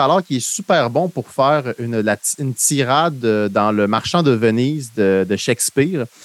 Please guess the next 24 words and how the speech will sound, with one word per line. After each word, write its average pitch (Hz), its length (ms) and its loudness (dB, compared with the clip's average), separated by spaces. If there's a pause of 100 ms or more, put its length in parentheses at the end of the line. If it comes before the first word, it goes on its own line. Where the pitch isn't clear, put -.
(400)
Une 135 100 4
tirade 165 340 2
super 214 600 0
connue 143 380 2 (160)
qui 110 240 2
est, 107 60 4
euh, 104 300 4
que - 120 -2
on, 92 800 0
on, 95 40 -8
je 101 80 -8
me, 107 200 2
je 123 160 2
ferai 123 180 0
pas 160 180 2
parce - 200 -8
que 117 80 -14
je - 80 -20
suis - 20 -16
pas 127 80 -2
comédien. 117 480 -2 (400)
Mais 165 120 2
en 226 120 2
fait, 269 180 0